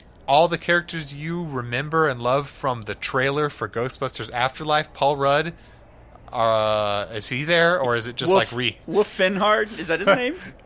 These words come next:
Speaker 1: Yeah, that sounds right.
Speaker 2: Yeah.
Speaker 1: <laughs> Uh, the, all the Stranger Things kids are there.
Speaker 2: <laughs>
Speaker 1: Uh, or is, is that right, or, or was it just kinda re-, remakes of, of things we've already <laughs> seen?
Speaker 2: Yeah, no, it was,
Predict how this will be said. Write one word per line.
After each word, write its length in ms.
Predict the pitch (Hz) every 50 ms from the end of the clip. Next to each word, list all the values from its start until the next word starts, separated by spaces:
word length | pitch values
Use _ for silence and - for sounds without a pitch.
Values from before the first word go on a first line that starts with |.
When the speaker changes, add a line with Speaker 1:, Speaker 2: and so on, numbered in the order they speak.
| - - -
Speaker 1:
Yeah, 260 | 147 165 202 190 143
that 180 | 127 143 165 -
sounds 240 | - 147 131 113 110
right. 260 | 101 95 101 117 - - 156 165
Speaker 2:
Yeah. 260 | 143 151 143 107 90 - -
Speaker 1:
<laughs> 80 | -
Uh, 200 | 123 117 107 107 107
the, 240 | 110 110 - - 156
all 160 | 143 156 185
the 80 | 180 175
Stranger 360 | - - 175 160 156 139 139
Things 260 | 131 - 151 139 131 -
kids 280 | - 151 147 139 131
are 60 | 131
there. 360 | 120 117 120 113 113 117 127 - -
Speaker 2:
<laughs> 40 | - - - - - - - - - - - - - -
Speaker 1:
Uh, 600 | 156 135 131 127 127 123 123 120 117 113 113 113 - -
or 340 | - 135 127 123 120 120 - - - - - - - - -
is, 180 | 135 131 131 143
is 300 | 131 131 151 139 120 127
that 180 | 143 156 135
right, 260 | 156 165 156 156 156
or, 300 | 156 147 135 117 113 113 113 123
or 80 | 117
was 160 | 117 117 113
it 80 | 127 113
just 200 | 120 120 113 -
kinda 320 | - 131 113 107 101 107 - - - -
re-, 420 | 117 110 113 117 117 110 110 90 - - - - - -
remakes 480 | 117 110 110 110 110 104 - - -
of, 160 | 101 90 - - - - - -
of 160 | 107 98 95 - - - - - - - -
things 240 | - 104 104 101 95
we've 140 | 110 107 117
already 180 | 117 110 110 113
<laughs> 140 | - - -
seen? 220 | 143 127 - 123 117 - - - - - -
Speaker 2:
Yeah, 280 | - 190 202 180 151 143
no, 240 | 147 170 185 170 165
it 100 | 185 190
was, 380 | 175 214 196 170 - - -